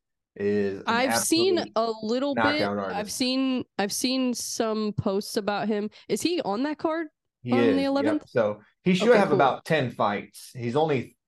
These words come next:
Speaker 1: three and one right now. Should have about ten, twelve fights. People keep backing out. We've been at tournaments and the whole bracket backs out. You know, it's just crazy.
Speaker 2: <laughs> Oh my
Speaker 1: Um,
Speaker 2: God.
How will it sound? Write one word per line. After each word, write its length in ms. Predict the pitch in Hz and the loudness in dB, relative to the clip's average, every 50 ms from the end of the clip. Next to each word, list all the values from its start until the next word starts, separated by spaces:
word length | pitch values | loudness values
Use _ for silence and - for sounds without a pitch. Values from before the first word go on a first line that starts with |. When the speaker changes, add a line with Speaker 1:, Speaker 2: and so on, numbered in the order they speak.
| _ _ - | _ _ -12
Speaker 1:
three 260 | 135 127 143 143 143 | -4 -2 0 2 2
and 140 | 135 120 117 | 2 2 2
one 240 | 113 117 120 117 110 | 2 2 2 2 0
right 200 | 107 107 - - | -2 -6 -6 -6
now. 200 | 98 95 92 95 | -8 -8 -8 -6
Should 160 | - 170 160 | -4 -2 2
have 80 | 156 143 | 2 2
about 260 | 127 120 110 - - | 2 2 0 -2 -2
ten, 180 | 143 139 127 117 | -2 -2 -2 0
twelve 260 | - 123 117 - - | 0 0 0 0 0
fights. 260 | 107 104 104 101 101 - _ _ - | -2 -2 -2 -2 -6 -12 _ _ -4
People 180 | 147 143 131 | -2 -2 -2
keep 200 | 120 123 120 - | -2 -4 -6 -4
backing 300 | - 113 110 113 - 113 | -4 -4 -4 -4 -4 -4
out. 360 | 107 107 110 110 107 - - _ _ _ _ - | -2 0 0 0 0 -2 -8 _ _ _ _ -4
We've 120 | - 151 156 | -2 0 2
been 100 | 175 147 | 2 2
at 160 | 123 104 - | 2 -2 0
tournaments 560 | 131 147 143 139 120 104 - - - - - - _ _ _ _ _ _ _ _ _ _ - | 0 0 2 2 2 0 -2 -6 -12 -20 -20 -20 _ _ _ _ _ _ _ _ _ _ -2
and 340 | 113 117 113 113 110 110 107 | 0 0 2 0 0 -2 -2
the 60 | 123 | 0
whole 220 | 139 151 147 135 | 2 4 4 4
bracket 400 | 104 123 113 113 117 - - - | 2 2 0 0 0 -2 -6 -6
backs 280 | - 101 95 95 - - | -6 -6 -6 -6 -8 -8
out. 240 | 95 73 - - - | -8 -8 -8 -10 -8
You 80 | 107 | -6
know, 120 | 110 110 110 | -4 -2 -4
it's 140 | 110 107 | -4 -4
just 160 | 131 117 - - | -6 -10 -10 -6
crazy. 360 | - 117 104 104 101 104 107 | -4 -4 -4 -4 -4 -8 -12
Speaker 2:
<laughs> 760 | 90 90 - - _ _ _ _ _ _ _ _ _ - - | -14 -16 -18 -20 _ _ _ _ _ _ _ _ _ -6 -2
Oh 100 | - - 208 | 0 2 2
my 160 | 196 196 196 | 2 2 0
Speaker 1:
Um, 80 | 185 92 | 0 -2
Speaker 2:
God. 360 | - 277 285 349 302 240 226 | -2 -4 -2 -2 -2 -4 -4